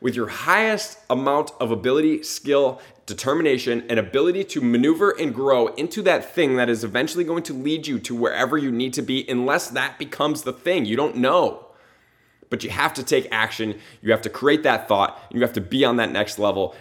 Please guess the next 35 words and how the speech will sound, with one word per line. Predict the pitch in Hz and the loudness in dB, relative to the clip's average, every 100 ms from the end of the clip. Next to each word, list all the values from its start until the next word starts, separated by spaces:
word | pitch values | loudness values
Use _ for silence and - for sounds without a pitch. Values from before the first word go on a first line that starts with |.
| - | -4
And | 113 | 0
there's | 123 123 | 0 0
only | 139 147 | 0 2
one | 127 123 | 0 0
way | 113 | 2
to | 107 | 0
do | 98 | 0
it. | 104 - - | -2 -2 -12
It's | - - - | -14 -10 -2
action, | 117 147 151 147 139 - _ _ | 0 0 -2 -2 -4 -12 _ _
thoughts, | - 135 131 123 - - _ | 2 4 4 0 -8 -14 _
potential. | - - 139 131 135 123 - - _ | -10 -2 0 2 0 0 -2 -20 _
Keep | - 196 170 143 _ | -6 -4 -4 -10 _
repeating, | - 123 147 160 156 151 139 - | -4 -4 0 0 2 0 -4 -4
listening, | 117 156 156 160 160 156 - - | 2 4 4 0 0 -2 -6 -2
and | 110 | 4
maneuvering | 123 151 147 156 156 147 - - | 6 6 6 4 4 2 -6 -6
until | 117 - 151 | -6 0 4
you're | 175 156 - | 4 4 2
at | 131 127 | 2 2
that | 127 | -2
highest | - 127 127 - | -2 0 0 -2
potential. | 123 123 123 | -6 -4 -2
And | 120 | 0
then | 120 | 2
when | 151 | 0
you | 196 | 0
get | 147 170 | 2 2
to | 165 | 4
that | 175 | 2
next | 151 170 | 2 -4
potential, | - - 185 190 | -6 -4 -4 -2
you're | 151 | 2
like, | 123 101 - - | 2 2 -4 0
"Wow, | 156 135 90 | 2 4 0